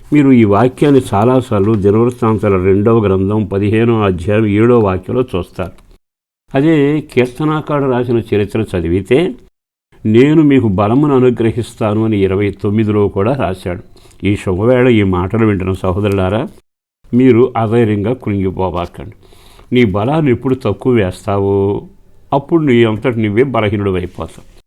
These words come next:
నీ శక్తిని సరిగా నమ్మకపోయినా దేవుడికి ఇచ్చిన కృపను విశ్వసించకపోయినా అధైర్యం చేరుకుంటుంది. నీకు ఎప్పుడైతే వంద రూపాయల నోటు మీద నమ్మకం ఉంటే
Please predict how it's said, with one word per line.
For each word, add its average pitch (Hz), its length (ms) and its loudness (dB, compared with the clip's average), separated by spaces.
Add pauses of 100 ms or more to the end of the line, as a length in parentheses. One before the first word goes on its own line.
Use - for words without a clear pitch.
(520)
నీ 123 120 4
శక్తిని 135 460 0
సరిగా 113 340 2
నమ్మకపోయినా 107 880 -2
దేవుడికి 127 480 2
ఇచ్చిన 113 220 -2
కృపను 101 560 -2 (360)
విశ్వసించకపోయినా 104 1200 0 (240)
అధైర్యం 123 500 4 (100)
చేరుకుంటుంది. 98 640 -2 (720)
నీకు 123 200 4
ఎప్పుడైతే 127 920 2 (300)
వంద 117 240 2
రూపాయల 139 400 0
నోటు 123 300 2
మీద 113 160 2
నమ్మకం 107 540 -2
ఉంటే 104 540 -4